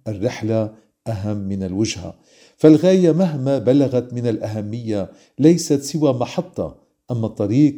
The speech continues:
إليها فهو المدرسة الحقيقية التي تشكل الإنسان وتعيد صياغة روحه وفكره وشخصيته.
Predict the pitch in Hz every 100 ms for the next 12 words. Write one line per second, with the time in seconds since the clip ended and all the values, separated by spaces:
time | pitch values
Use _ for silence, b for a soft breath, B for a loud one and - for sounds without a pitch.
0 | - 120 113 117 101 101 92 b b b
1 | b 143 135 143 131 170 151 151 147 147
2 | 127 127 123 - 139 160 170 147 123 127
3 | 131 120 - 170 - 135 120 - 110 -
4 | 117 107 117 117 123 127 117 139 160 -
5 | - b b b - 143 123 147 151 143
6 | 139 120 131 127 131 127 123 139 139 123
7 | 131 127 123 143 - - 165 -